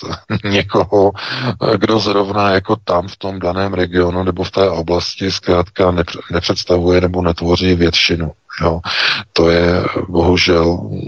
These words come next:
takový ten typický re-, rys, eh, té Ukrajiny, že tam dochází vlastně k segregačním jakoby jevům, eh, kdy, mm, se Ukrajinci třeba stěhují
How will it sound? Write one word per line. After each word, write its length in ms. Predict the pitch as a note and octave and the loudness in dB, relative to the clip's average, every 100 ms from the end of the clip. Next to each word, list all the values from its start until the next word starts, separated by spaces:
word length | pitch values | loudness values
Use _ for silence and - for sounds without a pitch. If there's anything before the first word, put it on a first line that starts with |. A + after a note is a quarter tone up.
| - - - - - - - F#2+ | -10 -12 -12 -10 -8 -6 -4 -2
takový 280 | F2+ F#2+ F2+ | 2 2 2
ten 180 | F#2 | 2
typický 640 | F2+ F2+ F2+ - - F2 E2+ | 0 0 0 0 2 4 6
re-, 380 | E2+ F#2 F2+ E2+ | 2 2 2 4
rys, 440 | F2+ - - - | 4 2 0 2
eh, 320 | F#2 F2+ F#2+ | 4 4 4
té 260 | F#2 F#2 F2 | 2 2 4
Ukrajiny, 1000 | E2+ - F2 E2+ E2 E2 E2 E2+ F2 F2+ | 2 2 2 2 2 -2 -2 -2 -2 -2
že 180 | F2 F2 | 0 0
tam 120 | E2+ | -2
dochází 340 | E2+ D#2 E2+ F2 | -2 0 0 0
vlastně 240 | E2 F#2+ | 0 0
k 60 | - | 0
segregačním 800 | F#2+ F2 F2+ F#2 - - F2 E2+ | 2 2 2 2 0 -2 -2 -2
jakoby 420 | E2+ E2+ E2+ F#2 | -2 0 4 4
jevům, 500 | E2 D#2+ E2+ E2 E2+ | 4 2 0 0 -2
eh, 920 | - - - - - - - F2+ F2+ | -6 -6 -6 -8 -6 -2 0 0 0
kdy, 480 | F2 F2 F2 F2 E2+ | 0 2 4 4 2
mm, 920 | F2 - - F#2 F2+ F2+ F#2+ - - | -2 -8 -8 -8 -6 -6 -8 -10 -4
se 140 | F2+ F2+ | 0 2
Ukrajinci 480 | E2+ E2+ F2 F2 F2 | 2 2 2 0 0
třeba 220 | - F2 | 0 0
stěhují 840 | - - E2 - F2+ E2+ F2 F2 | 0 0 -2 0 0 2 2 -2